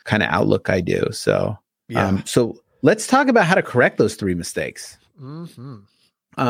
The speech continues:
Speaker 2: don't you
Speaker 1: Um,
Speaker 2: dive in?
Speaker 1: <clears throat> Sure. Yeah. So I think before you hire, you need to define the role. So actually figuring out, like, it's in a perfect world for whatever this is, sales service or whatever, write down the characteristics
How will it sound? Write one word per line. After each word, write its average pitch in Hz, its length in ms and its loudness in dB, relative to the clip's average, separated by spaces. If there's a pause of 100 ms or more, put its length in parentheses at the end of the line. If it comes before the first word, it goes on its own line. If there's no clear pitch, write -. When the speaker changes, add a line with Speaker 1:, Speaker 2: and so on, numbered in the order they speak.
Speaker 2:
don't 110 100 0
you 104 40 0
Speaker 1:
Um, 107 60 -2
Speaker 2:
dive 110 260 -4
in? 107 640 -8
Speaker 1:
<clears throat> - 0 -
Sure. 240 300 2
Yeah. 170 300 2 (180)
So - 320 0 (580)
I 165 100 2
think 196 360 0 (120)
before 175 460 2
you 180 240 0
hire, 107 540 -4 (480)
you 127 160 0
need 160 180 0
to 117 100 -2
define 101 760 -2
the 90 100 -4
role. 80 460 -8 (520)
So 117 320 2 (100)
actually 151 480 0
figuring 131 380 2
out, 113 140 0
like, 95 160 -2
it's 104 300 -8
in 127 120 -2
a 104 60 -4
perfect - 480 -2
world 110 300 0 (360)
for - 160 0
whatever 170 320 4
this 110 160 -4
is, 92 140 -2
sales 117 260 2
service 113 400 0
or 104 60 -6
whatever, 107 460 0 (360)
write 139 300 2
down 131 480 0 (440)
the 113 80 -2
characteristics 123 1200 2